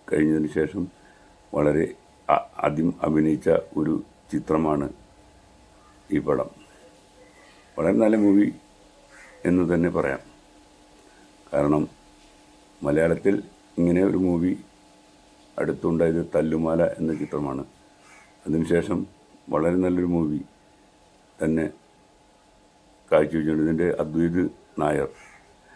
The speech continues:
മോഹൻലാലിൻ്റെ മരുമകനാണ് സംവിധാനം ചെയ്തിരിക്കുന്നത്. അതേമാതിരി തിരക്കഥ ചെയ്തിരിക്കുന്നതായാലും ആക്ഷൻ രംഗങ്ങൾ ചെയ്തിരിക്കുന്നതായാലും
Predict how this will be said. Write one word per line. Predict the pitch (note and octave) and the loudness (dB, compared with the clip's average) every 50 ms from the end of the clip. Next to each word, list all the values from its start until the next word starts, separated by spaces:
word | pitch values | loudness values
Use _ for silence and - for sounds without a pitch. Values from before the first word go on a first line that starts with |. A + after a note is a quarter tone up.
| - - _ _ - - | -20 -20 _ _ -6 -2
മോഹൻലാലിൻ്റെ | D2 D2+ D#2+ D#2+ D#2 D#2 D#2 D#2+ D#2 D#2+ D#2+ D#2+ - - - - - - - _ _ _ _ _ - - _ _ _ - D2 | -2 0 2 2 0 0 0 0 0 0 0 -2 -2 -6 -16 -20 -20 -20 -20 _ _ _ _ _ -20 -20 _ _ _ -8 -4
മരുമകനാണ് | D2 D2+ C#2+ D2 D2+ D2+ D2 D2+ D2 D2 C#2+ - - - - - _ - - _ _ _ - - - - - - _ - | -2 -2 0 0 0 0 -2 -2 -2 -2 -4 -6 -10 -12 -18 -20 _ -20 -20 _ _ _ -20 -20 -20 -20 -20 -20 _ -8
സംവിധാനം | - C#2 C#2 C#2 C2+ C#2+ C#2+ C#2+ C#2+ C#2+ | -4 -4 -2 -2 -2 -2 -2 -2 -2 -2
ചെയ്തിരിക്കുന്നത്. | D2 C#2 C#2 C2 C2 B1+ C2 B1+ B1 B1+ A#1 | -2 -4 -4 -6 -6 -6 -6 -6 -8 -8 -8
അതേമാതിരി | C2 C#2+ C#2+ D2+ D2+ D2 D2 - - | -6 -6 -4 -4 -6 -6 -6 -6 -6
തിരക്കഥ | D2 D2 C#2 - D2 C#2 D2+ D#2 D2 | -6 -6 -6 -6 -4 -4 -4 -2 -2
ചെയ്തിരിക്കുന്നതായാലും | D#2 D#2 D2 D2 C#2+ C#2+ C#2+ D2 C#2+ D2 C#2+ C#2 C#2 C2+ C#2 D#2 F2+ - - - - - - - - - - - - C2+ | -4 -4 -4 -4 -6 -4 -6 -6 -4 -4 -4 -6 -6 -6 -6 -8 -10 -12 -18 -20 -20 -20 -20 -20 -20 -16 -6 0 0 0
ആക്ഷൻ | C2+ - - D#2+ D2 D2 D2+ | 0 0 -2 -2 0 0 2
രംഗങ്ങൾ | D#2 D#2 D#2 D#2 D2+ D#2 D2+ C2 D#2+ | 2 2 2 2 0 0 -2 -2 -2
ചെയ്തിരിക്കുന്നതായാലും | D#2 D2 C#2+ C#2+ C#2+ D2 C#2+ C#2 C#2 C2+ C#2 C2+ C2 C2 C2+ | -2 -2 -2 -2 -2 -4 -4 -4 -2 -4 -4 -4 -4 -6 -8